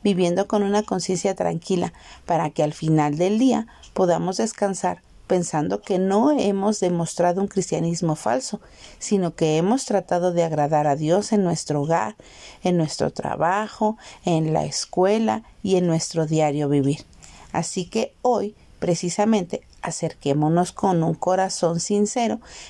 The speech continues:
en plena certidumbre de fe, purificados los corazones de mala conciencia y lavados los cuerpos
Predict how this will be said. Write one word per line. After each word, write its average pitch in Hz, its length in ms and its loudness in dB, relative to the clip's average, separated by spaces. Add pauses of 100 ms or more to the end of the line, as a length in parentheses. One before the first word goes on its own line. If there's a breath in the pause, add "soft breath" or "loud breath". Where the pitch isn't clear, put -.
en 190 140 -2
plena 202 300 0
certidumbre 175 760 2
de 160 140 0
fe, - 360 -4 (440 loud breath)
purificados 185 760 0
los 190 160 -4
corazones 180 600 0
de 160 100 0
mala 165 360 0
conciencia 185 680 -2 (380 loud breath)
y 196 80 0
lavados 175 540 0
los 160 260 -4
cuerpos 226 600 -2